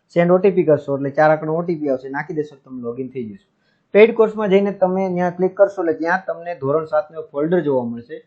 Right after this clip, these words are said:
જે તમને આવનારી જે પ્રથમ પરીક્ષા છે એના પેપર, એનું સોલ્યુશન, મટીરિયલ બધું જ મળી જશે. જેમ કે જોઈ શકો છો, આવું પેજ હશે, એમાં ત્રીસથી પણ મિત્રો વધારે પ્રશ્નપત્ર સોલ્યુશન સાથેના છે, તો તમે મેળવી શકો છો.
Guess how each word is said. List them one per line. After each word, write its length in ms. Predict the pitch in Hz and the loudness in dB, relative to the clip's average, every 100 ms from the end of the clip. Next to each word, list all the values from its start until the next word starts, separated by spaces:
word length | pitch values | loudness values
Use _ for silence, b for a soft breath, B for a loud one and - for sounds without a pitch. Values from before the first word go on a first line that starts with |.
| _ _ - | _ _ -6
જે 80 | 156 | -2
તમને 220 | 170 170 | -2 0
આવનારી 360 | 151 160 170 | 0 0 -4
જે 80 | 160 | -4
પ્રથમ 340 | 165 147 170 170 | -8 -8 -8 -6
પરીક્ષા 360 | 156 151 151 | -6 -2 -4
છે 120 | 147 | -2
એના 120 | 147 143 | -4 -6
પેપર, 440 | 139 139 143 143 | -8 -8 -6 -6
એનું 140 | 139 | -6
સોલ્યુશન, 540 | 139 135 143 143 143 139 135 127 123 | -8 -6 -4 -6 -10 -16 -16 _ -20
મટીરિયલ 360 | 123 - 139 127 | -20 -16 -14 -12
બધું 240 | 120 131 | -10 -8
જ 40 | |
મળી 300 | 123 113 151 202 - b b 139 | -8 -2 -2 -2 -8 b b -8
જશે. 240 | 135 135 | -6 -6
જેમ 220 | 127 139 | -6 -6
કે 100 | 139 | -6
જોઈ 160 | 127 135 | -4 -2
શકો 260 | 135 127 | -4 -6
છો, 100 | 123 | -4
આવું 180 | 131 127 | -4 -4
પેજ 220 | 127 131 131 | -6 -4 -4
હશે, 180 | 131 196 196 _ _ _ _ | -6 -8 -10 _ _ _ _
એમાં 160 | 143 135 | -10 -4
ત્રીસથી 360 | 156 160 - | -4 -4 -4
પણ 180 | 160 170 | -4 -2
મિત્રો 280 | 160 160 165 | -4 -2 -2
વધારે 320 | 135 139 147 | 0 2 2
પ્રશ્નપત્ર 680 | 147 131 - 151 143 147 147 | 0 -8 -8 -8 -6 -4 -6
સોલ્યુશન 440 | 139 135 139 151 | -6 -8 -10 -16
સાથેના 460 | 143 139 - 143 139 | -12 -12 -12 -16 -16
છે, 140 | 139 | -18
તો 120 | 135 127 | -20 -20
તમે 280 | 120 127 120 | -16 -12 -10
મેળવી 300 | 113 120 135 | -10 -10 -10
શકો 300 | - 156 151 | -10 -8 -6
છો. 160 | 156 | -6